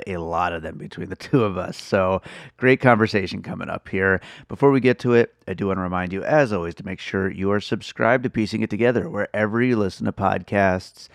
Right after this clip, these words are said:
You can rate and review us over on Apple Podcasts or Podchaser or Good Pods.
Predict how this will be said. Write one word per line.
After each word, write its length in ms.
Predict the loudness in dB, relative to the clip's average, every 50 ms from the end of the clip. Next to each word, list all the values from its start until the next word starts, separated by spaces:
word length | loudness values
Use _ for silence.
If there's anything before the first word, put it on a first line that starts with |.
| -20 -20 _ -6
You 80 | -2 0
can 140 | 2 4 6
rate 180 | 6 6 4
and 80 | 4 0
review 260 | -2 -2 0 2 2
us 140 | 2 2 2
over 220 | 0 0 0 0
on 80 | -2 -2
Apple 200 | -2 -4 -4 -6
Podcasts 720 | -4 -2 -2 -2 -2 -4 -4 -2 0 0 0 0 -4 -8 -12 -10
or 220 | -8 -8 -8 -10
Podchaser 920 | _ -12 -8 -6 -4 -4 -4 -6 -8 -8 -8 -8 -8 -10 -10 -10 -10 -10
or 120 | -10 -12 -14
Good 400 | -12 -6 -2 -2 -2 -2 -2 -4
Pods. 420 | -2 0 2 2 2 0 -2 -8